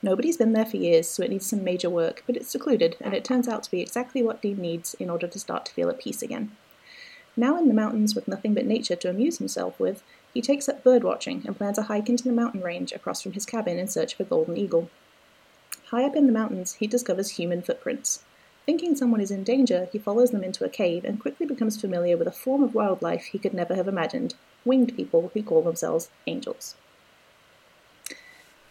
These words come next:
So this was put out in two thousand eighteen, and it's a, a hefty hundred and sixty-three thousand words. Um, and again, it is another explicit fic.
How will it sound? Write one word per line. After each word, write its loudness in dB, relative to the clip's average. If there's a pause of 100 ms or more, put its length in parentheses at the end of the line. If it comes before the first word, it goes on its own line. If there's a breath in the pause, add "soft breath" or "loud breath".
So -2
this 2
was 0
put -4
out -2
in -4
two -2
thousand -2
eighteen, -2 (880)
and -4
it's -6
a, -4
a -10
hefty -6 (220)
hundred -4
and 0
sixty-three -4
thousand 0
words. -2 (580)
Um, -8
and -6
again, 2
it 2
is 0
another 4 (120)
explicit -6 (120)
fic. -10